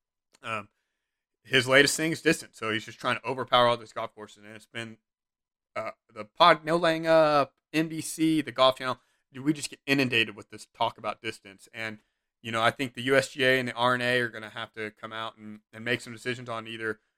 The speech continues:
tempering the equipment, creating a different equipment qualification or standards for professionals versus amateurs. Something will have to come out because there's not enough real estate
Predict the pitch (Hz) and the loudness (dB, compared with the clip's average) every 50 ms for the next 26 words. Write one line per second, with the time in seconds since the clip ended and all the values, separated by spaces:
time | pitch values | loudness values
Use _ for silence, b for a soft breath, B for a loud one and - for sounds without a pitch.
0 | _ _ _ _ _ _ _ - - 135 127 - 139 131 131 127 123 117 110 110 | _ _ _ _ _ _ _ -2 -2 -2 -2 -2 -4 -4 -2 -4 -4 -6 -8 -8
1 | - - - - 196 208 196 185 185 190 185 180 _ _ _ _ _ - 131 131 | -10 -10 -2 2 2 2 4 4 2 2 2 0 _ _ _ _ _ 0 0 0
2 | 127 127 123 120 117 120 _ - 113 - - 135 131 - 135 135 - - 117 - | 2 0 -2 -4 -4 -8 _ -14 -10 0 0 0 0 2 -2 -4 -4 -6 -16 -8
3 | - 143 139 139 135 135 131 - _ _ _ _ - 127 127 120 - - - 131 | -2 -2 -2 -2 -2 -8 -8 -8 _ _ _ _ 2 2 2 2 2 -4 -6 -6
4 | 127 - - 117 110 - - 120 120 120 120 120 117 - _ - 107 107 _ _ | -6 -6 -6 -14 -16 -14 -10 -8 -8 -6 -4 -6 -6 -8 _ -20 -20 -20 _ _
5 | - - 135 127 - 131 127 123 - 107 - - 113 120 127 127 127 123 127 123 | 0 0 0 0 0 -4 -8 -8 -10 -16 -16 -14 -12 -8 -8 -6 -6 -4 -4 -4
6 | 120 - _ _ _ _ - - 175 170 - 170 156 147 143 131 - 127 - - | -6 -8 _ _ _ _ 2 2 2 2 2 0 2 4 4 4 2 -2 -10 -6
7 | 123 123 123 123 120 - - 107 - 110 107 123 117 139 143 147 139 131 120 120 | -2 2 2 2 2 0 -6 -10 -12 -12 -12 -10 -4 -2 -2 2 2 0 -2 -2
8 | 120 123 123 113 - - - 117 117 117 113 117 | -6 -6 -6 -6 -8 -6 -4 -2 -2 -2 -2 -6